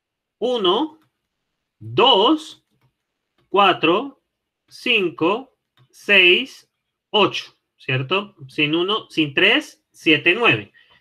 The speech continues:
Y ahora vamos a hacer la intersección entre este y este. Los que tienen en común es uno, dos y cinco. Entonces, este da uno, dos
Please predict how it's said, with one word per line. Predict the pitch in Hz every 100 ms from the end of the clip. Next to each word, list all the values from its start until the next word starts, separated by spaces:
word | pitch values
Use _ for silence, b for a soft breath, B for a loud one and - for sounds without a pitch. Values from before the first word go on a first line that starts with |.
| b
Y | 160
ahora | 165 160 131 127
vamos | 202 226 247
a | 240
hacer | 208 190
la | 214
intersección | 214 208 170 - 160
entre | 170 175 180 156
este | 180 175 165 196 190
y | 185
este. | 165 143
Los | 135 135
que | 147
tienen | 175 202
en | 214
común | 170 147 151 165
es | 160 -
uno, | 226 254 247 240
dos | 233 359 370 - _ _ _ _ -
y | 156
cinco. | 208 175 123 - _ _ _ _ _ _ _
Entonces, | 156 135 131 120 _ _ _
este | 147 156 - 190
da | 190 226 285 _ _ _ _ _ _ _ _ _ _ _
uno, | 208 208 170 214 311 - _ _ _ _ _ _ _ _ _ _
dos | 110 196 285 302 -